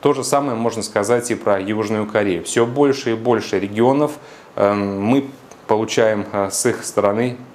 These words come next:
информацию, подтверждение того, что мировая экономика всё-таки столкнулась с второй волной,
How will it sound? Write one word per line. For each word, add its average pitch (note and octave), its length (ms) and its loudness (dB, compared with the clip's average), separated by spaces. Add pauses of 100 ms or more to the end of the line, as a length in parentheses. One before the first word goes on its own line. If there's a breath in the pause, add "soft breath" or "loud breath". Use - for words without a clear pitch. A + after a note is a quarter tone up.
(120)
информацию, G#2+ 560 0
подтверждение G2+ 640 -2
того, A2 300 0
что G#2 240 -2
мировая G2+ 380 2
экономика G#2+ 480 -2
всё-таки - 420 -2
столкнулась G#2+ 580 -2
с - 60 -10
второй G2 260 2
волной, F#2+ 420 -2